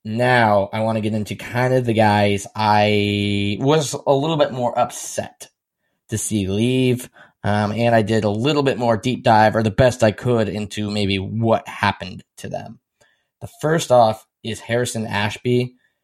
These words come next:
six five tight end. He was a two-star recruit. We gray shirt, uh, gray shirted him in two thousand seventeen. He actually played in six games this year. Um, he's from Boise, Idaho. Uh,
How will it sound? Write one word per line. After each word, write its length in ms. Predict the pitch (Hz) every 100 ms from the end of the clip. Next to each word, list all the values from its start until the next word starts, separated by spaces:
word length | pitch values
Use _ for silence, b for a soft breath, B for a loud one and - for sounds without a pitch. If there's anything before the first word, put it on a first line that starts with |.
| _
six 320 | - 135 127
five 280 | - 117 113
tight 220 | 110 104
end. 340 | 107 110 113 113 _ _ _ _ _ _ _ _ _ _ _
He 80 | -
was 100 | 131
a 40 | 113
two-star 420 | - 175 - 151
recruit. 320 | 123 - 143
We 120 | 113
gray 300 | 101 - 127
shirt, 440 | 151 - 143 127 -
uh, 260 | 117 110
gray 220 | 95 139 175
shirted 320 | 170 127 117
him 120 | 107
in 80 | 98
two 120 | 135
thousand 300 | 117 107 101
seventeen. 640 | - 104 101 - 117 98 90 _ _ _ _
He 120 | -
actually 240 | 120 - 131
played 400 | 123 - 156 170
in 120 | 170
six 280 | - 170 -
games 360 | 160 156 156
this 180 | 147 139
year. 420 | 151 151 147 143 -
Um, 280 | 113 113
he's 100 | 107
from 240 | 104 156 151
Boise, 300 | 143 151 151
Idaho. 640 | 135 131 123 127 123 123 b b b b b _
Uh, 260 | 110 101